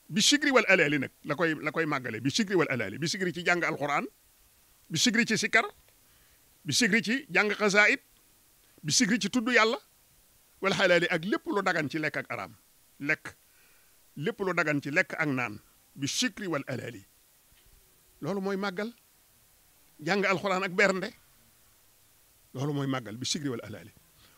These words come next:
waaye bayit wa ko jëkk nag daf ne raddaliyal muhiidu xaama xal sa si maa laa la ani xablu ama jëy sa si.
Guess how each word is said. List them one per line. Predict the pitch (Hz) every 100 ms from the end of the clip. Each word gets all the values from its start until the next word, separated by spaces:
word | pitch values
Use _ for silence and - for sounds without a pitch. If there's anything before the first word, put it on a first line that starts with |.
| -
waaye | 208 240
bayit | 233 269 254
wa | 277
ko | 294
jëkk | 269 254 190
nag | - _ - -
daf | 175 233
ne | 240 254 - -
raddaliyal | 233 277 285 277 262 240
muhiidu | 196 208 170 -
xaama | 254 233 233
xal | 214 220
sa | 202
si | 139 - - -
maa | 220 269
laa | 262
la | 240 220
ani | 214 214
xablu | 214 208
ama | 165 175
jëy | 151 151
sa | 135 117
si. | 110